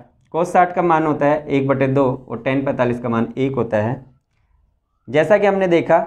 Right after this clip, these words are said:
पहले एग्जांपल से भी रूट तीन का स्क्वायर होता है तीन, तो ये हो जाएगा चार गुणा एक बटे दो गुणा तीन बटे दो का स्क्वायर चार,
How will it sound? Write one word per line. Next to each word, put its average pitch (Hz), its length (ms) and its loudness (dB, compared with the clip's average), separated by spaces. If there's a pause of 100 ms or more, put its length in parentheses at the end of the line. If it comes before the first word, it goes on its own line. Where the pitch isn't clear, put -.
(140)
पहले 156 220 2
एग्जांपल 147 420 2
से 143 160 0
भी 147 120 4
रूट 156 240 0
तीन 160 180 0
का 156 120 4
स्क्वायर 151 300 4
होता 135 260 0
है 139 120 2 (640)
तीन, 143 300 2
तो - 340 -14
ये 139 200 2
हो 131 60 0
जाएगा 127 300 4
चार 147 340 4
गुणा 135 340 0
एक 123 220 0
बटे 123 220 2
दो 123 300 2 (200)
गुणा 117 260 -2 (1080)
तीन 156 240 0
बटे 165 220 0 (720)
दो 127 200 0
का 151 140 2
स्क्वायर 143 300 2 (200)
चार, 104 300 0